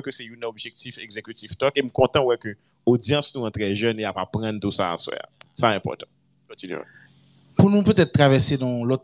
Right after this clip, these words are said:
Speaker 2: tip de kesyon pa rapò a diskisyon a fè jodi a, ki pa bli n ap tounen otou de fè biznis nan nou. Mwen, m ta renmen kounye a pale de ki sa, sa vle di, on, ki sa, sa ye, on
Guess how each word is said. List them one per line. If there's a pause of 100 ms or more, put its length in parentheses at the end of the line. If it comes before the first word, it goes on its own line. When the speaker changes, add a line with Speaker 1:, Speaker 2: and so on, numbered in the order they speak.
Speaker 2:
tip
de
kesyon
pa
rapò
a
diskisyon
a
fè
jodi
a,
ki
pa
bli
n
ap
tounen
otou
de (400)
fè
biznis
nan
nou. (640)
Mwen,
m
ta
renmen
kounye
a
pale
de
ki
sa,
sa
vle
di,
on, (100)
ki
sa,
sa
ye, (100)
on